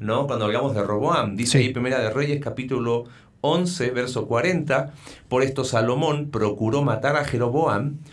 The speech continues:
Speaker 1: pero Jeroboam se levantó y huyó a Egipto, a Sisac, rey de Egipto, y estuvo en Egipto hasta la muerte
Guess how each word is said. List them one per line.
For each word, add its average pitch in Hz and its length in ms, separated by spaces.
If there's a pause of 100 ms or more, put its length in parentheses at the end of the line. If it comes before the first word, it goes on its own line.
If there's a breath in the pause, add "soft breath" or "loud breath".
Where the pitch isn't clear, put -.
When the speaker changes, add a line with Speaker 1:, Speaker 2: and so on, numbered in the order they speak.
(160 loud breath)
Speaker 1:
pero 143 220
Jeroboam 165 640
se 131 200
levantó 120 800
y 117 120
huyó 120 320
a 131 60
Egipto, 143 640 (340 loud breath)
a 123 140
Sisac, 175 640 (140)
rey 135 280
de 104 120
Egipto, 95 480
y 92 100
estuvo 190 460
en 156 60
Egipto 147 440
hasta 127 220
la 107 80
muerte 120 560